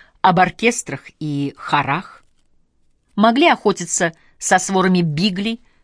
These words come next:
ходить под парусом, танцевать, играть в бридж, сооружать компьютер или ухаживать за садом, как, разумеется, и в сотнях других университетов. Единственное преимущество Кембриджа в том, что он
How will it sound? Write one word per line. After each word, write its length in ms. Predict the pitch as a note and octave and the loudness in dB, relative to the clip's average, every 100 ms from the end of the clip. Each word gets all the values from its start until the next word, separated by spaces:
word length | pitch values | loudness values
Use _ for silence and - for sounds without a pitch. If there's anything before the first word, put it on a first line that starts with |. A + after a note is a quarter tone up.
| _ _ _ _ | _ _ _ _
ходить 500 | - G3+ G#3+ D#4 - - | -2 0 2 0 -4 -8
под 220 | - D#3+ - | -2 -2 0
парусом, 640 | E3 F3+ G#3 - - F#3+ - - - | 0 0 -2 -8 -8 -8 -10 -8 0
танцевать, 760 | C4 G#3 - C#3+ C3 G#3 - | 0 0 -2 0 0 -2 -4
играть 400 | A3 F3 G#3 B3 | -4 -2 0 0
в 160 | D#3+ B2+ | -4 -8
бридж, 440 | C#3+ D#3+ F#3 - - - - | -6 -6 -6 -10 -10 -18 -8
сооружать 480 | - D#4 D4+ E4+ | -2 0 2 0
компьютер 600 | - C#4+ B3 B3 F4 F#4 | 0 -2 0 -2 -2 -2
или 240 | - C#4+ C#4 | -2 -2 -2
ухаживать 580 | A3+ - A#3+ A3+ G#3 D#3+ | -6 -2 -2 0 -2 -2
за 140 | F#3+ | -2
садом, 500 | - - A#2 G2+ A#2 - - _ - | -2 -2 -4 -6 -12 -14 -20 _ -6
как, 180 | D#3 D3 | -4 -4
разумеется, 600 | C#3 C#3 C3+ C3+ - B3 | -6 -6 -6 -6 -6 -6
и 240 | A#3+ B3+ | -4 -4
в 80 | A#3+ | -6
сотнях 540 | - - A#3 A#3 C4+ C4 | -8 -4 -2 -2 -6 -6
других 360 | E4+ G#4+ - | -6 -4 -6
университетов. 840 | D3+ C3 C#3 - C#3 C3 - C3 - - _ - | -6 -8 -8 -10 -8 -10 -10 -14 -20 -20 _ -12
Единственное 880 | C3+ E3+ C3 F3+ G#3+ - F#3+ F3 D3+ | -2 0 0 -2 -2 -4 -2 -2 -2
преимущество 840 | D#3+ D3+ D3 G3+ - D3 D3 C#3+ | -2 -2 -2 -4 -4 -6 -8 -10
Кембриджа 640 | - F#3 G3 D3+ C3 C#3 | -2 -2 0 -4 -6 -8
в 80 | C#3 | -8
том, 240 | - F3 | -4 -2
что 340 | G3 - F3 - | -2 -4 -4 -2
он 320 | D#3 D#3+ F#3 | -2 -2 -2